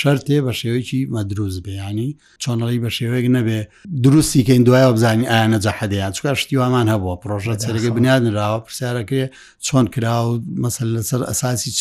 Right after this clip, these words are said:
Speaker 1: داتایان بڕیار دراوە.
Speaker 2: مم.
Speaker 1: ئەوڵای تر کردومانە، بەڵام بزانین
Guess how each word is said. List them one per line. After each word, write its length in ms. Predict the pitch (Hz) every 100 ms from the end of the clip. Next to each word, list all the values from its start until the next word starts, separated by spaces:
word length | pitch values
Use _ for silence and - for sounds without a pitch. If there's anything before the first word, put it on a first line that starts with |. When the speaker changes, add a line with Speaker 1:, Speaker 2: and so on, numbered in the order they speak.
| 160 117
Speaker 1:
داتایان 460 | 104 110 101 101 101
بڕیار 280 | 104 101 101
دراوە. 240 | 101 127 151
Speaker 2:
مم. 360 | - 113 98 113
Speaker 1:
ئەوڵای 280 | 135 151 143
تر 100 | 123
کردومانە، 520 | - 117 131 120 123 156
بەڵام 280 | 127 127 151 165 _ _ _ _
بزانین 320 | 117 135 143